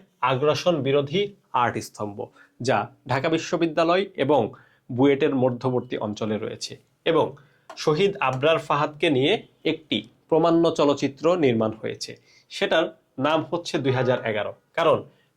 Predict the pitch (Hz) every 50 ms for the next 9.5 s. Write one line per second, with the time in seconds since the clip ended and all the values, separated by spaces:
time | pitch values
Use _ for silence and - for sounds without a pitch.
0 | - 127 127 160 190 190 180 196 156 - - - - 156 156 160 160 160 160 160
1 | 165 151 131 151 151 160 160 143 131 139 147 151 147 139 143 147 156 151 151 151
2 | 143 143 143 - 127 - - _ - 156 175 185 - - _ _ _ _ - -
3 | - - 170 196 202 170 147 147 156 165 - - 156 135 123 135 160 175 180 180
4 | 170 175 175 - 156 - 160 135 143 123 - - 151 - 147 143 143 120 127 127
5 | 127 - - 175 208 233 - _ _ _ _ - - - 151 175 190 175 156 147
6 | 147 151 143 135 127 139 160 208 233 226 156 117 123 110 110 117 120 127 123 -
7 | - 127 117 131 131 127 127 127 120 117 120 113 104 110 117 107 104 - - _
8 | _ 117 117 143 143 143 160 139 120 - 117 104 - - - _ _ _ _ _
9 | - - - _ _ _ - - 151 113